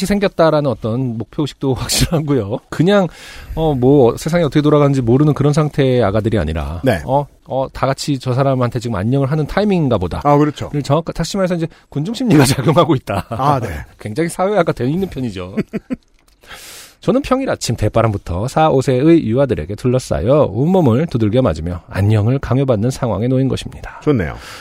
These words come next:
Speaker 1: 이런 류의 집단 린치를 처음 당해보는 저는
Speaker 2: <laughs> 왜냐면
Speaker 1: 너무
Speaker 2: 그런 류의 린치는 일단 린치라 부르지 않지만, 굳이
Speaker 1: 네.
Speaker 2: 부르시겠다면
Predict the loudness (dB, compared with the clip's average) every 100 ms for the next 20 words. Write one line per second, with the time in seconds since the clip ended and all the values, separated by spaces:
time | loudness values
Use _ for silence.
0 | -20 _ 0 2 2 0 0 0 2 0
1 | -2 -4 -2 0 0 -2 -4 -6 -6 -4
2 | -2 0 0 -2 0 -4 -4 -12 -12 -4
3 | -2 0 -2 -2 4 4 4 -2 -4 0
4 | 0 -2 -6 -4 -2 -4 -6 -8 -4 -2
5 | -2 -4 -2 -2 0 0 -2 -4 -8 -6
6 | -6 -4 -4 -6 -4 -2 -2 -2 -4